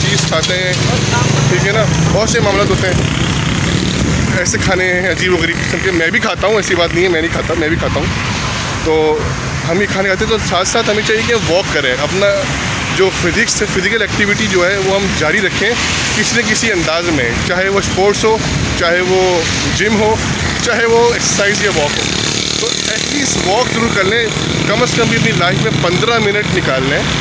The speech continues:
पन्द्रह मिनट नहीं, कम से कम दस मिनट शुरू में निकाल लें वॉक के लिए और वॉक करें।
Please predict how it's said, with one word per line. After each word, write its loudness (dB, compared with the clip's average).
पन्द्रह 2
मिनट 0
नहीं, 0
कम 0
से 0
कम -2
दस 0
मिनट 0
शुरू 0
में 0
निकाल -2
लें 0
वॉक 2
के 2
लिए 0
और 0
वॉक 0
करें। 2